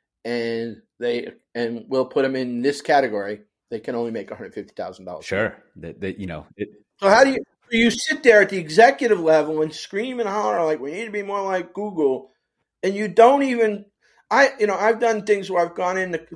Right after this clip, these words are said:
Speaker 1: to large banks. I, you know, quali-, I, I call it sort of qualitative analysis for digital, you know, uh, uh, digital transformation, and just try to give it a fancy name. But what I do is I use some qualitative analysis techniques that Jay Bloom, brilliant man, taught me.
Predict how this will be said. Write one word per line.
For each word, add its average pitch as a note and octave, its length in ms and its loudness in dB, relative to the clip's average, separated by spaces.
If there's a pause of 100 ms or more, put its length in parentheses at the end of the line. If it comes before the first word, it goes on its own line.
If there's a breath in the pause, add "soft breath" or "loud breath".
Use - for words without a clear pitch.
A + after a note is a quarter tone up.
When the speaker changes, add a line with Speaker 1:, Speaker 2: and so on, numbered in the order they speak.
Speaker 1:
to E3+ 100 -10
large D#3+ 400 0
banks. D#3+ 440 -2
I, C#3+ 80 -6 (140)
you D3 80 -6
know, B2 60 -6
quali-, D3 400 -2
I, C#3+ 300 -8
I C#3+ 100 -12
call C#3 180 -6
it - 80 -20
sort - 140 -14
of - 80 -20
qualitative C3+ 720 -2
analysis A2 420 -12
for F#2+ 60 -20
digital, G2 440 -16 (720)
you G#2+ 100 -10
know, - 60 -12
uh, G#2 400 -16
uh, G2+ 80 -14
digital A#2 320 -10
transformation, F#2+ 640 -16
and A2 100 -14
just - 360 -12
try G#2+ 140 -10
to G2 60 -20
give G#2+ 140 -10
it F#2+ 40 -10
a F#2+ 60 -14
fancy - 340 -18
name. - 220 -20 (280)
But F#3 280 -4
what A#3 160 8
I A#3 80 8
do C#4+ 320 2
is F#3+ 200 2
I G3+ 80 2
use A#3 360 -2
some G#3+ 160 0
qualitative G#3+ 640 4
analysis F3+ 480 -2
techniques D3 500 -6
that C#3 80 -18
Jay D3+ 220 0
Bloom, C3+ 480 -6 (400)
brilliant A#2 320 -4
man, G2+ 280 -12
taught F#2+ 280 -12
me. G#2+ 180 -14